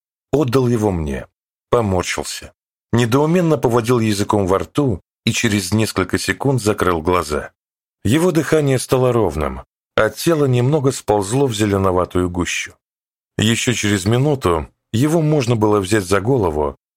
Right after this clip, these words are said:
мягко открыть рот пальцами и влить туда ещё бокал. Рот у него развалился, и стал виден кончик языка.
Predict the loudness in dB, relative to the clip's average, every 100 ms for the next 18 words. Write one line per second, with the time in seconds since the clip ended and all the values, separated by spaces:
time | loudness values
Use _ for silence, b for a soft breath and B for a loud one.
0 | -2 0 2 0 0 -2 0 -2 0 0
1 | 0 0 0 0 -2 0 0 -4 _ _
2 | 0 2 2 0 0 0 2 0 -2 -2
3 | -2 -2 -4 -4 -12 _ _ _ _ _
4 | _ 0 0 2 2 2 2 2 0 0
5 | 0 -4 -8 -10 -14 _ -4 -2 0 0
6 | 0 0 0 0 -2 -4 -4 -4 -2 -4
7 | -4 -6